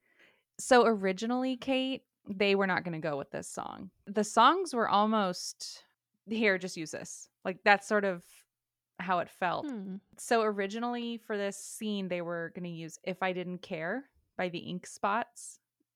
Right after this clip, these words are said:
Speaker 1: which was another oldie kinda song and very unenergetic, very different.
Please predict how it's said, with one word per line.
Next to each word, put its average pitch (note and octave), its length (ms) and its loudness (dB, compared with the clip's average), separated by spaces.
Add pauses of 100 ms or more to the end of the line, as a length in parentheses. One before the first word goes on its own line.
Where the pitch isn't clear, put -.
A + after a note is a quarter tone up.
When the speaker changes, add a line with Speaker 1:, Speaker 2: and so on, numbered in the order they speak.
Speaker 1:
which - 300 -12
was F#3 580 -4
another G#3+ 320 4
oldie F#3+ 280 -2
kinda F3 240 -8
song E3+ 420 -4 (520)
and G3+ 360 4 (140)
very F3 1000 -2 (240)
unenergetic, E3+ 880 -2 (680)
very A3+ 420 6
different. D#3+ 480 -6